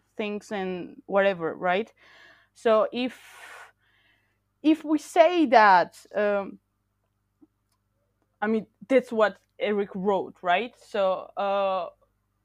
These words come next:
and I still think it is, it, it really is some of the best introductions I have seen. And in my head, I don't know if I'm, like, biased right now, but it is, like, a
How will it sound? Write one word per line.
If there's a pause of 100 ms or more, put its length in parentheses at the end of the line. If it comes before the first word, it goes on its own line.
and
I
still
think
it
is,
it, (260)
it
really
is
some
of
the
best
introductions
I
have
seen.
And
in
my
head,
I
don't
know
if
I'm,
like,
biased
right
now,
but
it
is,
like,
a